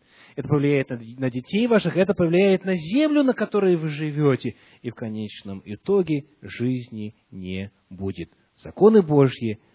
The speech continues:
отражают устройство мироздания. Это матрица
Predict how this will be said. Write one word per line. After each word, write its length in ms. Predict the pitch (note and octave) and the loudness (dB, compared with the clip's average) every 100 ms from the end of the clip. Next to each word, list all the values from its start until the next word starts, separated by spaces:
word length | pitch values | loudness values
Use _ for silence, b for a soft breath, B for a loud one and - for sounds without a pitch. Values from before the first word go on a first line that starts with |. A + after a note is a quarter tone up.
| _ | _
отражают 600 | - F#2 F2 D3 C#3+ C#3 - _ | -20 -14 -4 0 2 0 -4 _
устройство 640 | _ G2 - A2 A2+ - F#2+ | _ -20 -12 -6 -6 -8 -16
мироздания. 680 | F#2+ F#2+ G2 - F#2+ E2+ F2 | -14 -14 -16 -16 -16 -16 -18
Это 220 | G#2+ F2+ | -18 -18
матрица 720 | E2 G#2+ D#3+ D#3+ C3 - A2+ | -12 -6 -6 -6 -12 -12 -14